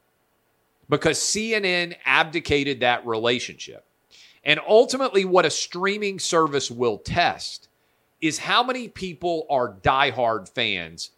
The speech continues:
of what you produce. Because there's lots of people who will watch something that is on television already.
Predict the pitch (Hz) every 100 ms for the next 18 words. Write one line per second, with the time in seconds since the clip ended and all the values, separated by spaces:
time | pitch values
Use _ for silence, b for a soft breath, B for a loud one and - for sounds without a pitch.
0 | _ - 123 117 120 123 120 104 104 87
1 | 82 67 - - _ _ _ b b -
2 | 143 170 175 156 202 220 226 220 196 165
3 | 170 160 156 139 156 160 - - 175 -
4 | 135 127 120 - 151 147 143 - 147 143
5 | 120 113 117 104 101 90 82